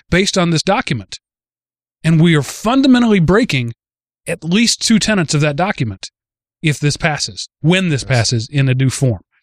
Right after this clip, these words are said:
Speaker 1: We are fundamentally changing the nature of our country. We are destroying what was and creating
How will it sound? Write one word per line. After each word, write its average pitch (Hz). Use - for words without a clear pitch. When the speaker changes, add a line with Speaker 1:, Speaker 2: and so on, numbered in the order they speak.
Speaker 1:
We 180
are 160
fundamentally 262
changing 151
the 147
nature 202
of 165
our 156
country. 135
We 170
are 156
destroying 214
what 233
was 135
and 160
creating 180